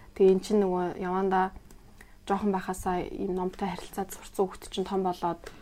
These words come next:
үргэлжлүүлээд тэр номоо, а, нөгөө цаасан зузаан номнуудыг унших суурь нь, гол суурь нь тавигдаад байгаа шүү дээ. Тэгээ тэд нар бол хамгийн ихний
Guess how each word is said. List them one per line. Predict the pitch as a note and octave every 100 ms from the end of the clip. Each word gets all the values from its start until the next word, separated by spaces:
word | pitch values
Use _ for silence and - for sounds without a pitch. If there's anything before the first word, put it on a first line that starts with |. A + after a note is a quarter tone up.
| -
үргэлжлүүлээд | - F3 F3 G#3 G3+ F#3+ -
тэр | F#3+
номоо, | F#3 F3 E3+ E3 - - - -
а, | - G3+ G3 G3+ - -
нөгөө | G3 F3+ F#3
цаасан | - G3+ - F#3+ G3 -
зузаан | G3 - F#3+ F#3+
номнуудыг | F#3 F#3+ - -
унших | F#3+ F#3 G3 - -
суурь | - - G3 G3
нь, | F#3+
гол | G3 F#3
суурь | G#3 G3
нь |
тавигдаад | G3 F#3+ - G3+
байгаа | G3+ A#3
шүү | -
дээ. | - - - - -
Тэгээ | G3+
тэд | F#3+ A3
нар |
бол | G3 - - - -
хамгийн | - G#3+ C#4+ C#4+ C4+
ихний | G#3+ - G#3 G3+